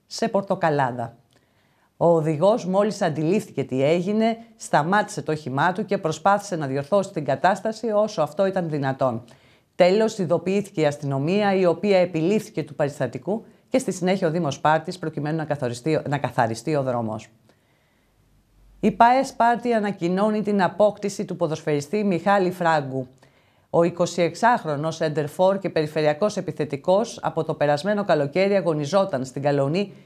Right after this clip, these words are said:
και σε δεκατρείς εμφανίσεις σημείωσε δύο γκολ.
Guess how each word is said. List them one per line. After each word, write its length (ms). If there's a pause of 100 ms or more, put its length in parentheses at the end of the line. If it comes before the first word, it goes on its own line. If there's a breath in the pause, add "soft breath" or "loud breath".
(100)
και 80
σε 140
δεκατρείς 540
εμφανίσεις 640
σημείωσε 540
δύο 340
γκολ. 300